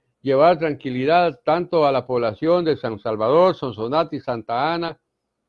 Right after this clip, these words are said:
que son las zonas donde estamos realizando estos esfuerzos, dijo Germán Arriaza,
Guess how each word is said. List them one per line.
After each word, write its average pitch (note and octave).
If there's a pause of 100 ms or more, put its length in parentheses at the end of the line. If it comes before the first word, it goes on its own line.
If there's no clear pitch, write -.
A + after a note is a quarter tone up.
(200)
que B2+
son E3+
las D3
zonas E3
donde D#3+
estamos D#3
realizando D3+ (340)
estos D#3+
esfuerzos, C#3
dijo D3
Germán D3
Arriaza, D3+